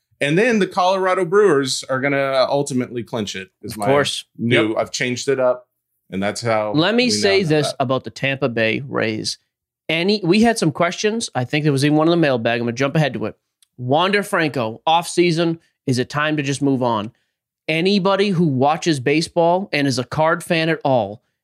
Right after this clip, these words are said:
Speaker 2: if you are selling Wander Franco stuff in the off season, I think it's a horrible move. That guy is an absolute stud.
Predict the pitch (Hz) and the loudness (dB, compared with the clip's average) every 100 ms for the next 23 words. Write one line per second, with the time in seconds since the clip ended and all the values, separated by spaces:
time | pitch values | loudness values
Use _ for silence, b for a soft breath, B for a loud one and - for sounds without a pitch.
0 | _ 147 131 165 214 196 147 - - 165 | _ -4 2 2 4 4 2 -2 -2 0
1 | 180 190 165 170 170 - 151 160 170 - | 2 2 2 2 0 -2 -4 -2 -2 -2
2 | 160 127 131 135 - 147 147 151 156 _ | -2 0 0 0 -2 0 2 0 -2 _
3 | _ - 123 127 117 104 - - 147 139 | _ -4 -2 0 -2 -6 -4 0 2 2
4 | 120 117 110 110 - _ _ - 147 160 | 0 -4 -6 -10 -14 _ _ -6 -2 -2
5 | 143 131 120 113 - 139 151 165 165 - | -2 -4 -6 -6 -4 -4 -2 -2 -2 -2
6 | - 156 165 185 | 0 0 0 -2